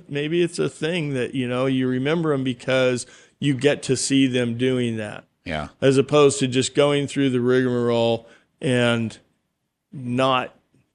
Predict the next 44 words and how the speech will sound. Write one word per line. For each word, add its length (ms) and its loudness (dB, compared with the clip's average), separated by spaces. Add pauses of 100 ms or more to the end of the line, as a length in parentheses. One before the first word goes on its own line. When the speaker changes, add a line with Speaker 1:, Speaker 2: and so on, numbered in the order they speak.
(360)
Speaker 1:
investing 920 -4
sometimes 720 -4 (100)
Speaker 2:
Yeah, 220 -2
well, 160 2
Speaker 1:
in, 100 0
Speaker 2:
th-, 140 -6
Speaker 1:
in 60 4
Speaker 2:
that 100 4
Speaker 1:
their, 160 4
in 260 -2
their 240 2
own. 240 0
Speaker 2:
I 80 0
know 120 6
you 120 8
have 120 4
five 260 4
questions, 380 2
but 120 4
I 60 6
was 120 2
gonna 120 2
say 240 4
back 480 2
to 80 -2
that 180 0
thing 120 0
about 260 0
being, 340 0
you 100 2
know, 100 0 (100)
just 180 0
a 60 0
reminder, 500 4
another 300 2
way 100 4
of 100 0
looking 220 -2
at 120 -4
this, 200 -10 (100)
you 120 -8
know, 240 -2
as 100 -4
parents, 560 -4